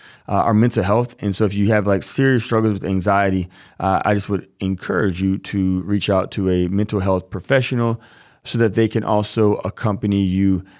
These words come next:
um, in your, in your health. It's really, really important. Now,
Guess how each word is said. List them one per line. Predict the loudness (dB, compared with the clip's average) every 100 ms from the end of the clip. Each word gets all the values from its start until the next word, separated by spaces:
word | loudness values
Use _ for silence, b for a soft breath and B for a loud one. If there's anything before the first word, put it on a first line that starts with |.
| B
um, | -2 -2 -2
in | 0 0
your, | 2 2 2 0 -6
in | -4
your | -4 -2
health. | -4 -4 -8
It's | -8 0
really, | 2 4
really | 2 2
important. | 0 -2 -4 -4 -12 _ _ _ _ _ _ -2
Now, | 0 0